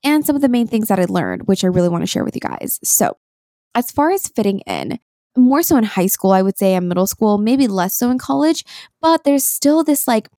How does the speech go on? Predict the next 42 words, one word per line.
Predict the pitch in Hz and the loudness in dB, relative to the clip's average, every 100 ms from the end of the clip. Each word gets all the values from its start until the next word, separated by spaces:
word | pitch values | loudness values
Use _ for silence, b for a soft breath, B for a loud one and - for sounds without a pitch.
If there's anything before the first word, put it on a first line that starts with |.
| _ | _
feeling | - 233 226 214 | -2 0 0 0
of, | 202 | 0
like, | 190 - | 0 -2
"Oh, | 208 214 - | 0 0 0
I | 208 | -2
need | 226 247 254 | 0 -2 -2
to | - | -4
fit | 190 - - 190 - | -4 -6 0 2 0
in," | - 185 185 | -2 -2 0
as | 175 | -2
in | 185 - | -4 -2
I | 202 | -2
need | 254 | -2
to | 214 | -2
belong. | - 175 180 185 185 - | -2 -2 -2 -2 -4 -2
I | |
need | 240 262 | -2 0
to | 240 208 - | 2 2 2
satisfy | - 202 262 - 269 | -2 0 0 0 -2
the | |
status | 254 220 190 202 - | -2 0 0 0 -2
quo, | - 175 170 170 170 165 | -2 0 2 2 0 -2
and | - 175 175 - | -4 -4 -4 -4
I | 185 | -4
need | 190 190 | -4 -6
to | |
be | 190 196 185 - | -4 0 0 -2
likable. | 185 185 202 202 196 196 190 | -2 -2 -2 0 2 4 4
I | 165 | 2
need | 190 185 | -2 -6
to | - | -6
please | 185 - 262 269 254 | -6 -4 0 2 2
people. | - 247 233 240 226 - | 0 -2 0 2 2 2
It | 247 | 0
all | - 302 | 0 0
kind | 330 302 | 0 0
of | |
goes | 220 208 | 0 0
in | 208 | 0
the | 190 | -2
same | - 180 | 0 0
bucket. | 180 - - - | 0 -4 -8 -10